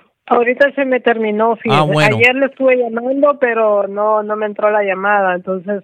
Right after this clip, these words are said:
Speaker 1: um,
Speaker 2: Interesante.
Speaker 1: porque lo, lo iba a encargar otra vez.
Speaker 2: Porque
Speaker 1: Pero
Speaker 2: estuvimos recibiendo llamadas hasta tardísimo ayer,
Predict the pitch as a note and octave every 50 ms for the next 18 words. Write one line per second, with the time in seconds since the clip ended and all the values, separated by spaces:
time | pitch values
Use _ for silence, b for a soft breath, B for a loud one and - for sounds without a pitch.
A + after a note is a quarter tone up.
0 | - - F#3+ F3+ E3+ E3+ D#3+ B2 A2+ - - - C3 B2+ B2 A2 - - C#3 F3+
1 | A#3+ F#3+ F3+ F3+ F3 F3 E3+ E3+ E3+ E3+ E3+ F3 F3 F3+ F#3+ G3 G3 F#3+ F#3 F#3
2 | F3+ F#3 F#3+ F#3 F#3+ F#3 - F3 F3+ F3+ G3+ G#3+ G#3 F#3 - - _ _ _ C#3
3 | C#3 C3 - D3 C3+ - - - C#3+ C3 B2+ D3+ F3+ G#3+ A#3 A3 G#3 F#3+ G3 F#3
4 | - - F3 D#3+ E3+ F#3 G#3+ A3 G#3+ A3 G#3 F#3 E3 D#3 D#3+ E3+ G3 G#3+ A3 A3
5 | G3+ - D3+ D#3 D#3 - - E3 D3+ - D#3 C#3+ C#3+ C#3+ C#3+ F#3 A3+ A#3 - -
6 | - D3+ B2 G#2 G2+ A#2 C#3+ - _ _ _ _ _ _ _ _ _ _ _ _
7 | _ _ _ _ _ _ _ _ _ _ _ _ _ _ _ _ _ _ _ _
8 | _ _ - A2 A2+ A2 A#2+ C3 B2+ A2 G2 G2 G#2